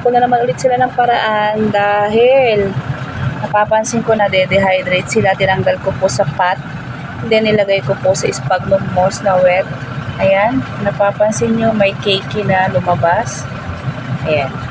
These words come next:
May bago po siyang keiki. So, gusto po niya dyan. So, ito yung mga cattleya. Ayan. Ito, okay naman siya.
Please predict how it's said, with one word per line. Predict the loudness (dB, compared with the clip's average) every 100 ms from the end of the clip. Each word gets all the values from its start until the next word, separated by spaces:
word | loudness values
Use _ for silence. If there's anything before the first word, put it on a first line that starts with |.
| -8 -8 -6 -6 -6 -8 -6 -4 -6 -8 -8 -4
May | -2
bago | 2 0 0 -2
po | 0
siyang | 0 0 -2
keiki. | -2 -2 -2 -4 -4 -6 -8 -8 -8 -4
So, | 0 0
gusto | 0 -2 -2 -2
po | -2
niya | 0 0 0
dyan. | 0 0 -4 -8 -6 -8 -8 -8 -10 -10 -6 0
So, |
ito | 0 2 2
yung | 4 4
mga | 4 2 -2
cattleya. | -2 2 2 2 2 2 0 -4 -8 -10 -10 -10 -10 -6 -6 -6 -8 -8 -8 -2
Ayan. | 0 0 -2 -8 -10 -8 -8 -6
Ito, | 0 2 2
okay | 2 2 4
naman | 4 2 2
siya. | 0 0